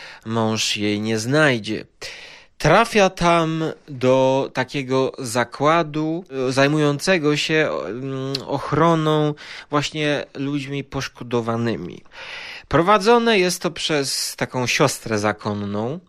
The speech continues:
Annę. No i właściwie to jest początkiem drogi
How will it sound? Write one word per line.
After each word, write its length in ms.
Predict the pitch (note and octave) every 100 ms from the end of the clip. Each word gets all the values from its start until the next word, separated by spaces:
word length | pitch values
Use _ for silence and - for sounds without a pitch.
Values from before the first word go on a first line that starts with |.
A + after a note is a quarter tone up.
| _
Annę. 560 | C#3 A#2+ G#2+ G#2 A#2 F#3 - _ _ _ _ _ _ - - - - - -
No 60 |
i 40 | A#3+
właściwie 320 | C4 - B3
to 240 | A#3+ B3
jest 280 | A#3+ A3 -
początkiem 680 | F3 E3+ F3+ F3 - E3 D3
drogi 600 | B2 C3 C3+ B2+ C3 C3